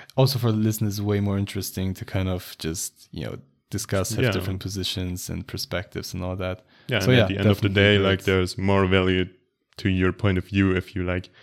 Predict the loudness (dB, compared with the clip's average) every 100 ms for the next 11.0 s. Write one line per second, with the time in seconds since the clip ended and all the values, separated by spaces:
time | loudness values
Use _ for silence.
0 | -20 _ _ _ _ -20 _ _ _ 0
1 | 0 2 2 2 2 -2 -2 0 2 2
2 | 0 0 -2 0 -2 -4 -4 -2 -2 -4
3 | -2 2 4 4 2 2 2 2 4 0
4 | 2 0 2 2 0 0 -2 -4 -6 -2
5 | -2 -2 -2 -2 -2 -8 _ -6 -4 -2
6 | -2 -4 -8 -18 _ _ _ _ 4 4
7 | 6 2 0 2 0 2 2 2 -2 -4
8 | -4 -4 -4 -8 -8 -10 -12 -14 -16 -14
9 | -14 -18 _ _ _ -6 -2 0 -2 -2
10 | -4 -6 -8 -8 -10 -10 -10 -10 -12